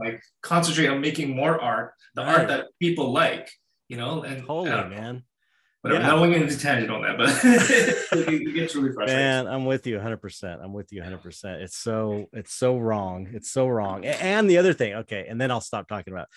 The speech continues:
Speaker 2: But the
Speaker 1: <laughs>
Speaker 2: other thing is, you know, if you have an issue with, as-, aside from the environmental thing about blockchain being overblown when you compare it to things like game,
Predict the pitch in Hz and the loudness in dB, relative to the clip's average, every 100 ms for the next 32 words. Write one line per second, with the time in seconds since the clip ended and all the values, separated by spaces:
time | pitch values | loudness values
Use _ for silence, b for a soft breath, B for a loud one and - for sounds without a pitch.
0 | B - 123 147 127 220 214 - 165 147 | B -4 0 0 4 6 6 6 2 4
1 | 143 131 B B B B _ _ - 165 | 0 -2 B B B B _ _ -10 -6
2 | 139 - 143 - 143 160 196 170 151 - | -6 -6 -10 -4 0 2 0 -2 -6 -8
3 | 175 156 147 107 - _ _ _ - 131 | -4 -4 -6 -14 -20 _ _ _ -12 -12
4 | - - 117 156 180 190 175 151 139 139 | -12 -12 -4 0 0 0 -2 0 -2 -2
5 | 120 113 127 135 127 127 123 - 117 110 | -6 -6 -4 -4 -4 -6 -6 -6 -6 -6
6 | 104 107 110 113 - 107 101 92 101 98 | -8 -8 -8 -8 -10 -10 -10 -10 -10 -12
7 | 92 _ _ _ _ _ _ _ _ 147 | -14 _ _ _ _ _ _ _ _ -4
8 | 165 165 117 120 117 117 113 104 95 90 | -2 -4 -2 -2 -2 -4 -4 -8 -10 -16
9 | - 113 110 98 - 101 85 95 85 - | -10 -8 -8 -10 -12 -12 -10 -12 -14 -12
10 | 95 95 98 | -10 -8 -12